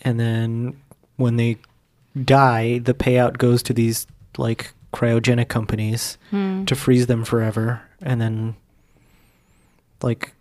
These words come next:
Speaker 1: hopefully one day they wake up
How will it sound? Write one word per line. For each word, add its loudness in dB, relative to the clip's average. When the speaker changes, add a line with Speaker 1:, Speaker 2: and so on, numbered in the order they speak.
Speaker 1:
hopefully 2
one 2
day 0
they 0
wake 0
up -2